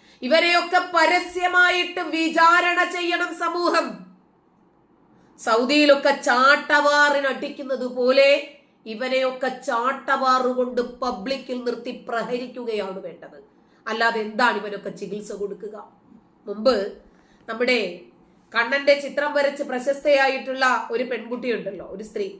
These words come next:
അവരെ കുറിച്ച് അവരുടെ സഹോദരൻ അവരോട് ചോദിച്ചത്, "നിനക്ക് കണ്ണന്റെ ചിത്രം വരയ്ക്കുന്നതിനേക്കാൾ നല്ലത്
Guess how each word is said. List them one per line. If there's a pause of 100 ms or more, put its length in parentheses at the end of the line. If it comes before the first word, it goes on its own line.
(1040)
അവരെ
കുറിച്ച് (480)
അവരുടെ
സഹോദരൻ
അവരോട്
ചോദിച്ചത്, (380)
"നിനക്ക്
കണ്ണന്റെ
ചിത്രം
വരയ്ക്കുന്നതിനേക്കാൾ
നല്ലത്